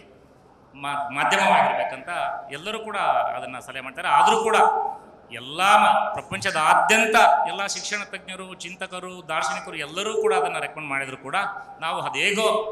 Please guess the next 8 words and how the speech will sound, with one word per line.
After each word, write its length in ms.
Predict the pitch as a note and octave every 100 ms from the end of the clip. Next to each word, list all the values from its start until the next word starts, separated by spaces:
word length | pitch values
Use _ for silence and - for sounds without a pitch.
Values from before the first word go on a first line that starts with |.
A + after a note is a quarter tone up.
| - -
ಗೊತ್ತಿಲ್ಲ 340 | D#3+ G#3 G3+
ನನಗೆ, 600 | D3 C#3 F#3+ G3+ - - -
ನಾವು 300 | F3 F3 -
ಕಟ್ಟು 320 | F#3 - B3
ಬಿದ್ದು 280 | G#3+ G#3 F3
ಹಠ 180 | A#3+ G#3
ಹಿಡಿದವ್ರ 380 | G#3+ G#3+ G#3+ G#3
ಥರ 160 | E3+